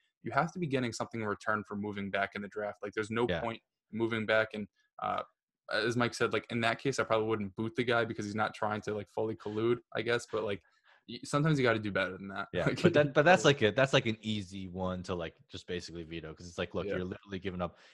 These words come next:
Speaker 2: a objectively, zero subjectivity involved. You're giving up an objectively better pick for a worse pick. Like, someone made me <laughs> this offer in a startup, uh, and I think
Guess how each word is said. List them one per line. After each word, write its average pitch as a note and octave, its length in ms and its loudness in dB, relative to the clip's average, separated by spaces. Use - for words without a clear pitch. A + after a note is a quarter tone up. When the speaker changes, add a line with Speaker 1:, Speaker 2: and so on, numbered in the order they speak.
Speaker 2:
a F#2 400 -4
objectively, A#2 760 0
zero A2 380 -2
subjectivity A2 560 -6
involved. F2+ 360 -8
You're F2+ 140 -14
giving G#2 180 -10
up G#2 80 -10
an G2 140 -12
objectively G#2+ 640 -8
better G2 360 -4
pick G2+ 260 -4
for F2 160 -6
a F2 80 -8
worse E2+ 240 -12
pick. - 220 -12
Like, F#2 140 -10
someone D#3 360 2
made A2+ 220 -2
me C#3+ 80 2
<laughs> B2+ 160 2
this - 60 0
offer A2 360 0
in C3+ 100 4
a - 40 0
startup, B2+ 540 0
uh, G#2+ 320 2
and G#2 100 -6
I G#2+ 80 0
think A#2+ 260 -6